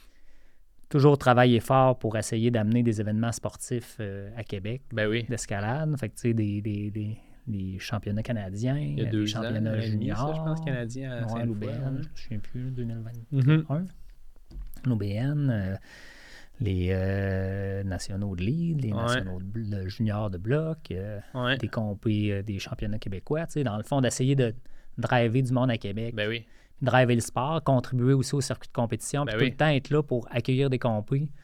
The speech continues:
Speaker 2: Ouais.
Speaker 1: pour les jeunes qu'on entraîne, tu sais.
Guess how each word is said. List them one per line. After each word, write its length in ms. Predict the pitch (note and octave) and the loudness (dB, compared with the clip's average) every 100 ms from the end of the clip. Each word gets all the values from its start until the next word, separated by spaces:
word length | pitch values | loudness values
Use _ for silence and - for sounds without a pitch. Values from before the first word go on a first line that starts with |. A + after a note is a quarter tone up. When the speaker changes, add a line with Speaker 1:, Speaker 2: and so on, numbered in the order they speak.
| - | -10
Speaker 2:
Ouais. 160 | B2+ C3 - - - - - - - - - | -8 -8 -10 -20 -20 -20 -20 -20 -20 -4 6
Speaker 1:
pour 180 | D#3+ | 8
les 180 | C#3+ A#2+ | 8 6
jeunes 180 | B2 C#3 | 4 2
qu'on 160 | C3 A#2+ | 2 0
entraîne, 520 | A2 - D#3+ F#3+ E3 | 0 -4 -8 -8 -8
tu 60 | |
sais. 40 | - | -10